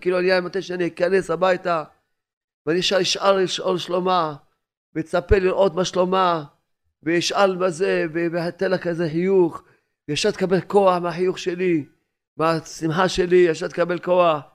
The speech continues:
ותתחיל לספר לי מה עבר עליה, ואני צריך לה-, לה-, לחזק אותה,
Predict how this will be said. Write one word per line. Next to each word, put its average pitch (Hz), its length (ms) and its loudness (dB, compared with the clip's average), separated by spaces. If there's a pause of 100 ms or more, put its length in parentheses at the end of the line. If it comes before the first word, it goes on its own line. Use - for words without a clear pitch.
(640)
ותתחיל 160 200 -8
לספר 190 460 2
לי 175 400 2 (420)
מה 151 160 2
עבר 165 140 4
עליה, 185 580 8 (1500)
ואני 180 300 2
צריך 175 280 -2
לה-, 165 300 0
לה-, 151 160 -2
לחזק 151 400 -6
אותה, 165 380 0